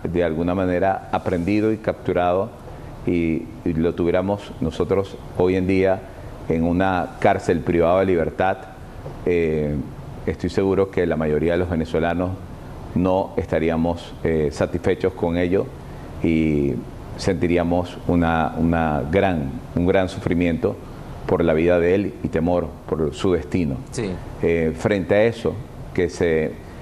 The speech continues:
Speaker 1: comenzó a, a evidenciar la noche del día jueves y se fue aclarando la noche del día viernes, se toman decisiones por parte de Edmundo González Urrutia, eh, que van cambiando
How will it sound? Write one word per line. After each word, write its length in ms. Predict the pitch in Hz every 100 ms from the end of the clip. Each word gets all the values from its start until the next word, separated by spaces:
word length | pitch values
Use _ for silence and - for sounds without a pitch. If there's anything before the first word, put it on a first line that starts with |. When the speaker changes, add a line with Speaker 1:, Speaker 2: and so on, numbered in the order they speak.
| -
Speaker 1:
comenzó 560 | - 87 - 92 90 104
a, 680 | - 95 90 82 78 - -
a 80 | 92
evidenciar 540 | 90 87 82 95 90
la 120 | 101 101
noche 320 | 90 82 110
del 380 | 92 87 76 69
día 200 | 90 90
jueves 540 | 82 101 90 78 - - - - - - -
y 280 | 85 82 80
se 200 | - 90
fue 400 | - 101 107 - - - - - -
aclarando 720 | 95 90 87 95 92 78 71 -
la 120 | 85
noche 260 | 85 85 -
del 160 | 95 80
día 200 | 80 82
viernes, 680 | 80 98 92 78 87 - - - - - - -
se 280 | - 95 85
toman 440 | - 104 90 95
decisiones 760 | 104 - 80 - 90 95 113 - -
por 120 | 82
parte 240 | 80 78 101
de 60 |
Edmundo 280 | 92 85 85
González 380 | 95 95 87 90
Urrutia, 480 | 87 92 90 101 107 - - - - -
eh, 420 | - 87 85 82 -
que 80 |
van 200 | 92 98
cambiando 640 | 107 113 107 107 98 104 139